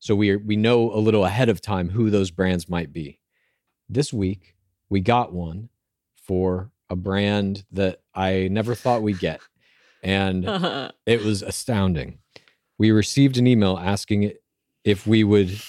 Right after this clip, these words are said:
Speaker 1: like to, uh, have ads in our show for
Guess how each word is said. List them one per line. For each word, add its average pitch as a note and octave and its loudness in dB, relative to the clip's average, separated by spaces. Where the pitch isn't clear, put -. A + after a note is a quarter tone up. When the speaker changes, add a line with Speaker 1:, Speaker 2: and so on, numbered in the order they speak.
Speaker 1:
like F#2+ 0
to, G2 0
uh, F#2+ 0
have G2 -2
ads A2 0
in G2+ 0
our F#2 0
show F3 2
for A2 -2